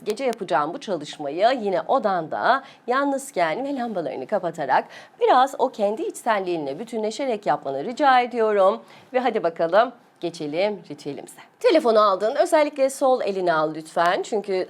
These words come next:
sol taraftan kalp çakramız ve kalbimizdeki o özlem duygusunu coşturmak için telefonumuza o güzel enerjiyi vereceğiz ve özlem duygusunu, biz de özledik çünkü sevdiğimizi, onun da bizi özlemesini istiyoruz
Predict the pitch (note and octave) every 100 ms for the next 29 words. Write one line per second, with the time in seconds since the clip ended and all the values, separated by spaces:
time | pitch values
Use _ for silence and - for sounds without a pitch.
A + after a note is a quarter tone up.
0 | - A#3+ G#3 F#3+ D#3+ D#3 - D3+ E3 F3+
1 | F3 B3+ C#4+ - F#3+ - C#3 C#3 G#3 -
2 | F3+ F3 E3+ E3+ F3+ F3 F3 E3+ F#3 E3+
3 | D#3+ F#3 F#3+ E3 D3+ D3 D3+ D3+ G#3 G#3
4 | G3 D#3+ C3+ C#3 - A#3+ C4 - - -
5 | - A#3+ A#3+ A#3 A3+ A3+ G#3+ G3+ G3+ F3+
6 | A#3 G3+ F#3 F3 G3+ G#3+ A3 F#3 F3 E3+
7 | D#3 D#3+ E3 G#3 G3+ G#3 A3 A#3 G#3+ -
8 | G3+ G3+ A3+ A#3 F#3 D#3 D3 D3+ - D3+
9 | D#3 E3+ A#3 B3 A3 A3+ A3 A#3+ A#3 A3+
10 | A3+ G#3 G#3+ G#3+ G#3 G3+ G3+ G#3 - -
11 | - A#3 A#3 G#3 E3+ D#3+ D#3+ D3+ F3 G#3+
12 | G#3+ A#3+ A#3+ A#3+ - A#3 G#3+ A3+ B3+